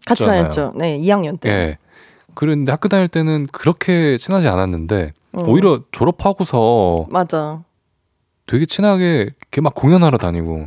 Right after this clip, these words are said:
Speaker 1: 응.
Speaker 2: 누나 공연할 때 제가 기타 치고
Speaker 1: 맞아요.
Speaker 2: 그죠? 막 이렇게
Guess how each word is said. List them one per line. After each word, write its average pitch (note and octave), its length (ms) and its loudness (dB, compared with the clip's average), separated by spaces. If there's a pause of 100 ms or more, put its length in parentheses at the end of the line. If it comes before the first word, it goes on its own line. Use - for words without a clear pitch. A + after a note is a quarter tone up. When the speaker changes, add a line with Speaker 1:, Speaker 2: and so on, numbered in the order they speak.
(160)
Speaker 1:
응. F3+ 360 -4 (480)
Speaker 2:
누나 B2+ 460 2 (140)
공연할 A#2+ 400 2
때 - 140 -6
제가 G2+ 160 0
기타 - 260 -2
치고 F2+ 500 -4 (240)
Speaker 1:
맞아요. F#3 540 0
Speaker 2:
그죠? F#2+ 500 -2
막 C3 240 -2
이렇게 G2+ 460 -4